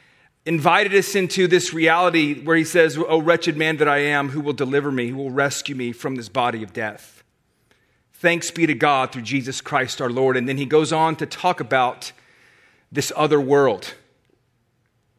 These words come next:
This world that we're created for, and this world that he describes with such clarity and,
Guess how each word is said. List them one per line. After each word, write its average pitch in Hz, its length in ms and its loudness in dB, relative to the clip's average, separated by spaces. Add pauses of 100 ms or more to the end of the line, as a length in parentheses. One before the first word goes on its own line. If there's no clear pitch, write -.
(280)
This - 120 -14
world 196 320 6
that 185 100 4
we're 170 120 2
created 175 600 4
for, 151 320 4
and 147 100 -2
this 151 160 -6
world 180 320 4
that 170 160 2
he 165 140 -8
describes 165 680 2
with 151 120 -8
such - 340 -2
clarity 160 640 4
and, 120 140 -2